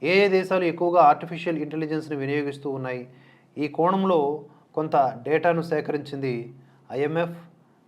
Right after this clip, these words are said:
ఒక నివేదిక విడుదల చేసింది. దాని సారాంశాన్ని ఒకసారి చూసుకుంటే, అంతర్జాతీయ ద్రవ్యనిధి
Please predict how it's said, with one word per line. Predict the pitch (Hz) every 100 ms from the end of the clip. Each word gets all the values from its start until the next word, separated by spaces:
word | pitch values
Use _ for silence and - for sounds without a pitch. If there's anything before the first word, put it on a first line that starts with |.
| -
ఒక | 127
నివేదిక | 120 135 170 170
విడుదల | 160 147 151
చేసింది. | 139 147 139 139 147
దాని | 151 135 131
సారాంశాన్ని | 135 139 143 135 131
ఒకసారి | - 135 123
చూసుకుంటే, | 127 - 143 135 - - - _ _ _ _ _ _
అంతర్జాతీయ | 147 165 185 190 185 185 180
ద్రవ్యనిధి | 160 156 160 160 143